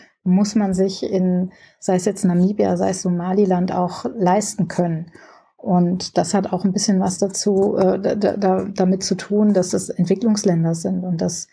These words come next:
die zum Teil auch, ähm, ja, was, was wir hier einkaufen, da auch,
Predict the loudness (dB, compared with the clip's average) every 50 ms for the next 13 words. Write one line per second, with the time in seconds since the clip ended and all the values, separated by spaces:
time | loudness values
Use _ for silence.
0 | _ -20 -20 -20 -20 -20 _ _ _ -4 0 2 0 2 2 2 2 2 2 0
1 | 0 -4 -6 -12 -14 -4 0 0 2 2 2 0 -2 -2 -6 -8 -12 _ _ _
2 | _ _ _ -4 -2 -2 -2 -4 -6 _ -4 -4 -4 -4 -4 -6 -4 -4 -2 0
3 | 2 2 2 4 4 2 2 2 2 0 0 0 -2 -2 0 0 0 0 0 -2
4 | -2 0 0 0 0 0 0 0 -2 -2 -4 -8